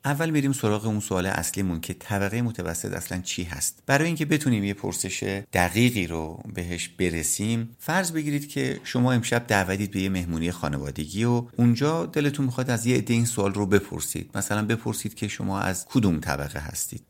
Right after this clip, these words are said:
حدس بزنید که اونا چه جوابی خواهند داد. اگر فرض بگیریم که جوابشون صادقانه است، یعنی نمیخوان خیلی خودشون از اون چیزی که هست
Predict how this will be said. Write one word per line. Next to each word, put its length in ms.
حدس 460
بزنید 400
که 400
اونا 200
چه 180
جوابی 440
خواهند 400
داد. 360
اگر 280
فرض 360
بگیریم 340
که 120
جوابشون 580
صادقانه 540
است، 240
یعنی 200
نمیخوان 420
خیلی 280
خودشون 400
از 160
اون 100
چیزی 340
که 140
هست 260